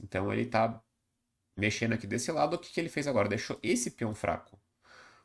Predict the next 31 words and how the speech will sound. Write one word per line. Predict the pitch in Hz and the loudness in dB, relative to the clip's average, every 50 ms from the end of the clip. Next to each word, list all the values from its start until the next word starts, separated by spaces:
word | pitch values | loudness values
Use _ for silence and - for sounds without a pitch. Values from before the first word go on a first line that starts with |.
| _ _ _ _ _ - | _ _ _ _ _ -8
Não | 135 143 | -6 -2
quer | 139 156 | 2 2
dizer | 143 147 151 | 2 2 0
que | - 151 | 0 -2
esse | 143 | -2
peão | - - 196 | -2 0 0
vai | - 147 147 | 0 0 0
cair. | - 160 175 - 104 113 - _ _ _ _ _ _ _ _ _ _ _ _ _ _ _ _ _ _ _ _ _ _ _ _ _ _ _ _ _ - | 0 0 0 0 -2 -4 -6 _ _ _ _ _ _ _ _ _ _ _ _ _ _ _ _ _ _ _ _ _ _ _ _ _ _ _ _ _ -8
Mas | 87 95 110 135 160 160 - - - - - | -4 -4 -2 -2 -2 -2 -4 -6 -8 -8 -6
ele | 113 113 110 | -4 -4 -4
tem | 120 - - 123 - | -4 -2 -2 -2 0
que | - - 127 | 0 -2 -4
sempre | 123 - - 151 147 170 202 240 240 175 | -4 -2 -2 0 0 0 0 -2 -2 -2
gastar | 113 - 139 127 - - - | 0 0 -2 0 0 0 0
uma | - 143 139 139 | 2 2 0 0
peça | - - 123 123 - 120 | 2 2 2 2 2 0
pra | - 123 | -2 -2
defender | 120 131 127 - 147 143 139 131 131 | 0 0 -2 -2 -2 -4 -2 0 0
agora. | 135 139 139 117 107 - - | 0 2 4 4 4 2 0
Por | - 120 - | -4 -8 -6
quê? | - - 113 | -2 -2 0
Não | 101 107 | 0 0
tem | 101 120 | -2 -2
como... | 120 127 117 | -4 -2 2
ele | - 120 | 4 6
não | 120 | 6
defende | 123 135 135 - 131 135 131 120 | 6 6 4 2 0 0 0 0
mais | 120 107 110 | 0 0 0
de | 101 104 | -2 -4
peão, | - - 98 92 90 90 | -6 -4 -4 -4 -2 -4
né? | 95 110 117 | -6 -6 -8